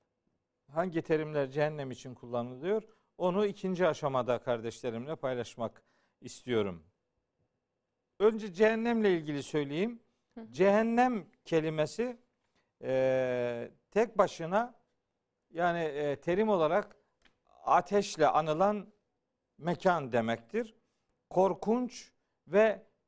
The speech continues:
Speaker 1: kötü anlamını içeren bir kelimedir. Cehennem kelimesi, kelime olarak. Ama o cehennemle ilgili kullanılan diğer kelimelerin hemen hemen hepsinde kimlerin hangi tür cehenneme ya da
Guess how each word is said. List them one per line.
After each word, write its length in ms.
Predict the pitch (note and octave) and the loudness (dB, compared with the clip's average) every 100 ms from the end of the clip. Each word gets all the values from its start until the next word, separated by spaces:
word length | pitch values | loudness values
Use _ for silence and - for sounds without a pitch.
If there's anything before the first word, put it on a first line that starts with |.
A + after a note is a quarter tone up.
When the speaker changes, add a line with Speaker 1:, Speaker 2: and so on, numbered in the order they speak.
| - | -6
Speaker 1:
kötü 560 | - F3+ - G3+ C#3 - _ _ - | 0 0 2 2 2 -2 _ _ -2
anlamını 480 | D3 C#3 C3 B2 A#2+ | -2 0 -4 -4 -8
içeren 640 | D#3 - E3+ G#3 A#3 A3 _ | -8 0 2 2 0 -6 _
bir 180 | D#3 E3 | -4 -2
kelimedir. 540 | - C#3 A2+ G2 - _ _ _ _ _ | 0 0 0 -4 -6 _ _ _ _ _
Cehennem 540 | - C3+ B2 B2 A#2 G#2+ | -2 0 0 -2 -2 -4
kelimesi, 520 | - G2 F#2 E2+ - | -6 -6 -6 -12 -12
kelime 320 | B2+ A2 G#2+ | -6 -4 -4
olarak. 340 | F#2+ E2 C#2 - _ _ _ _ _ | -6 -8 -12 -18 _ _ _ _ _
Ama 260 | - E3+ F3 | -2 2 4
o 180 | F#3 - _ - | 2 -2 _ -4
cehennemle 640 | E3 F3 F#3+ A3+ G#3+ F#3+ | 0 2 2 2 2 2
ilgili 260 | F3+ E3 E3+ | 0 -2 -6
kullanılan 640 | - E3 E3+ E3 D#3 D3+ | -8 -2 -2 0 -2 -2
diğer 240 | E3 F#3+ F3+ | -2 -4 -4
kelimelerin 680 | E3+ D#3+ D#3 D3 C#3 C3 G#2+ | -4 -4 -4 -2 -2 -2 -8
hemen 440 | F2 C3 F#3 F#3+ | -6 -4 -2 -2
hemen 280 | F3 E3+ D3+ | -2 -4 -4
hepsinde 720 | F3+ G#3+ - G3 G3 B3+ A#3+ _ _ _ _ _ _ _ _ _ | -6 -8 -8 -4 0 -2 -2 _ _ _ _ _ _ _ _ _
kimlerin 720 | - G3+ B3 A#3+ A#3 A3+ G3+ | -2 -2 2 4 4 4 0
hangi 640 | A#2+ E3+ A#3+ B3 G#3 G#3 | 0 0 0 -2 -6 -6
tür 360 | - F#3+ D3 B2 | 0 0 -2 -2
cehenneme 760 | D#3+ D3+ D3 D3+ D3 C3+ G2+ _ _ _ | 0 0 0 -2 0 -2 -4 _ _ _
ya 160 | C3 D3 | -2 2
da 240 | D#3 A#2+ | 2 0